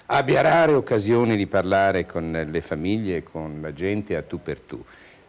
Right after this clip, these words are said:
Alla famiglia, eh, del militare in Medio Oriente, che cosa intende dire in questo momento?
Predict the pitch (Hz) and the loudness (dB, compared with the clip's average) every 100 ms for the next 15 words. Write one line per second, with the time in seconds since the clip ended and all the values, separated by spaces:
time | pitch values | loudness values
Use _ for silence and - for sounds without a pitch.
0 | _ - 101 110 113 113 113 107 - 123 | _ -2 0 2 2 2 2 2 0 2
1 | 147 135 113 110 107 - 82 82 76 76 | 4 4 2 0 -2 -6 -18 -16 -16 -10
2 | 85 90 101 95 92 113 104 104 95 92 | -4 -2 -2 -2 0 2 4 2 2 0
3 | 90 90 92 95 92 78 69 64 65 - | -4 -6 -4 -4 -4 -4 -10 -16 -18 -16
4 | 69 - 101 143 147 147 117 104 104 95 | -12 -10 -4 0 2 2 0 0 0 0
5 | 71 64 67 64 - 67 - 65 62 - | -4 -8 -18 -20 -18 -18 -18 -20 -20 -20
6 | - | -20